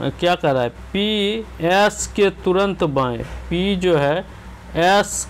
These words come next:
के, एस के तुरंत बाएं जो है पी है। ये हमारा क्या हो जाएगा? आंसर हो जाएगा।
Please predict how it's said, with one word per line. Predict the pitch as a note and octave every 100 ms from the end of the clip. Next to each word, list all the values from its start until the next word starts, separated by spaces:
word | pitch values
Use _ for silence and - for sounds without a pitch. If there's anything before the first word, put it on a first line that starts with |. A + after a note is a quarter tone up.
| -
के, | D#3+ B2+ A#2 - -
एस | D3+ F3 - -
के | E3+ F#3+ G3+ - - - - -
तुरंत | E3 F#3+ F3+ E3+
बाएं | D#3 D#3+ D#3 D3+ C#3+
जो | C3+ B2+
है | D#3 G3 - - - -
पी | D3+ C#3+
है। | B2 A2+ B2
ये | C#3 D#3+
हमारा | D#3 D#3 D#3 D#3
क्या | D#3+ E3
हो | C3+
जाएगा? | A#2+ A#2 A2+ A#2+
आंसर | C3 - D#3
हो | D3+
जाएगा। | D3 C#3 C3+